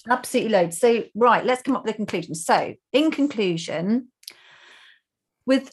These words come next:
Speaker 2: long form and short form, you do need to know what you are writing and what the purpose of each piece of content is.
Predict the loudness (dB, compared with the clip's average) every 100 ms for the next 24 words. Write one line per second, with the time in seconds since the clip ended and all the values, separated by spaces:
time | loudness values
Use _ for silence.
0 | -4 2 2 2 0 0 0 -4 -6 -8
1 | -8 -6 -2 2 4 2 -2 -10 -2 2
2 | 2 2 4 4 4 0 -2 0 0 0
3 | -2 -6 -14 _ -20 -10 0 2 2 0
4 | 0 0 0 -2 -8 -4 0 0 2 0
5 | -2 -10 -4 -4 -4 -6 -6 -8 -4 -2
6 | -4 -6 -8 -8 -8 -4 -4 -2 -6 -4
7 | -2 -2 -4 -10